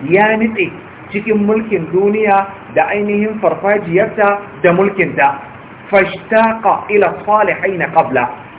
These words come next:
sai yayi mararin ya haɗu da kyawawa nagartattun bayi waɗanda yake sun gabace sa.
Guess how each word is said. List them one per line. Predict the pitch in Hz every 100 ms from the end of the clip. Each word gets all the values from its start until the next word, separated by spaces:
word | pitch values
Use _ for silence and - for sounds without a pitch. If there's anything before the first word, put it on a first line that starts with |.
| -
sai | 208 220 214
yayi | 220 226
mararin | 208 170 151 175 208 202
ya | 180
haɗu | 147 156 202
da | 180 143 -
kyawawa | 196 196 196 202 165 143 143 160 156 - - 123
nagartattun | 147 160 160 160 151 - 180
bayi | 170 170 175 - - - 175
waɗanda | 202 175 170
yake | 170
sun | 165 170
gabace | 143 127 135 135
sa. | 127